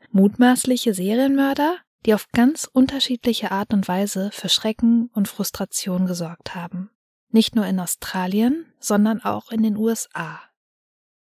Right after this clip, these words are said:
In dieser Folge sprechen wir über Derek Percy und Christopher Wilder. Ja, und Sarah, ich muss dir jetzt natürlich die alles entscheidende Frage stellen.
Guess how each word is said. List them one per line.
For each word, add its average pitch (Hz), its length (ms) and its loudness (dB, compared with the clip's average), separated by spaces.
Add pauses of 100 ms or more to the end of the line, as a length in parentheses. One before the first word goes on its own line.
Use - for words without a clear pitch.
(200)
In 240 100 8
dieser 285 260 4
Folge 214 500 -6
sprechen 208 500 -4
wir 202 240 -2
über 185 160 -4
Derek 196 420 -6
Percy 226 640 -6 (400)
und 196 160 0
Christopher 226 760 -2
Wilder. 175 540 -4 (840)
Ja, 170 280 -2
und 247 380 0
Sarah, 202 440 -4 (260)
ich 339 180 0
muss 233 160 2
dir 226 220 -2
jetzt 220 180 -6
natürlich 202 380 -8
die 202 160 -10
alles 214 240 -2
entscheidende 202 500 -4
Frage 202 380 -10
stellen. 185 520 -4